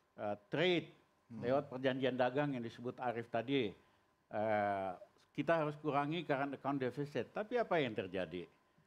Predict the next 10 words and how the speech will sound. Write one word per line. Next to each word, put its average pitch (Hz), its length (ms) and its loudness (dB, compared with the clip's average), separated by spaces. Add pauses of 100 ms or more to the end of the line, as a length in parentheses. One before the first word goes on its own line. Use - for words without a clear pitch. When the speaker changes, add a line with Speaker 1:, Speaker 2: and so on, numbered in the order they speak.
(160)
Speaker 1:
Bulan 143 320 2
yang 147 160 2
lalu 135 400 2
ada 147 160 0
kesepakatan 117 720 -4
dagang 107 480 0
dengan 95 400 -6
Korea. 113 480 0 (1200)
Ya, 90 480 -4 (400)
eh, 82 360 -18